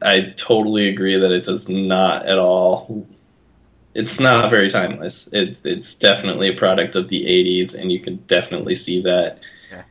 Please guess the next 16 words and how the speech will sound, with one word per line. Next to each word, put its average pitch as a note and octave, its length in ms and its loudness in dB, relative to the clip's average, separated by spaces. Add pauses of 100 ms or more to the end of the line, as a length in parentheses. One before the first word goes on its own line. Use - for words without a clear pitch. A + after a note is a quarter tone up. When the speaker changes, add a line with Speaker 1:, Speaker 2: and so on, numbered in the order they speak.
(120)
Speaker 1:
Uh, - 560 2 (240)
I - 60 4
don't C3 200 2
think C3+ 220 -2
it - 240 2 (280)
hurts A2+ 460 -4
it - 220 -4
too A#2 340 2
bad. F2+ 600 2 (1400)
Uh, D#2+ 300 2
the, - 240 -8 (120)
probably A#2+ 400 2
the G2 140 -6 (580)
biggest G2 500 0
thing F#2+ 480 2
that F2+ 260 -4